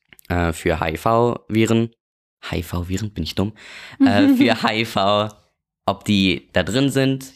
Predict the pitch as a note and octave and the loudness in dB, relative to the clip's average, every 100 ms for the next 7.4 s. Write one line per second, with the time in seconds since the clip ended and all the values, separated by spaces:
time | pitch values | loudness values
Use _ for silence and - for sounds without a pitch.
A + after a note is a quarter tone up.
0 | - G#2+ G2+ - G#2 G#2 - F#2 F#2+ - | -2 0 0 0 0 0 0 -2 -2 -2
1 | F#2+ F#2+ - F2+ - G#2 G#2+ G2+ - F2+ | -2 -2 -6 -6 -2 0 2 2 0 -2
2 | F#2 F2+ D#2+ - E2 F#2 G2+ E2+ E2 - | -2 -4 -6 -4 -6 -2 -4 -2 -6 -4
3 | E2 - E2+ - - E2+ D2+ - E2+ - | -6 -2 -4 -6 -4 -4 -4 -10 -18 -18
4 | _ - A3 F#3+ E3+ F3 F3 G3+ A#3 F#2 | _ 0 2 2 0 -2 2 4 4 4
5 | - F#2 D#2+ E2 - C3+ B2+ A2+ G2+ G2+ | 0 -2 -2 0 -2 -2 -2 -2 0 2
6 | F#2+ F#2 F#2 F2 - - - B2 C3+ - | 2 2 0 -2 -6 -12 -6 -2 -2 -2
7 | C3 C3 - - | -2 -4 -6 -16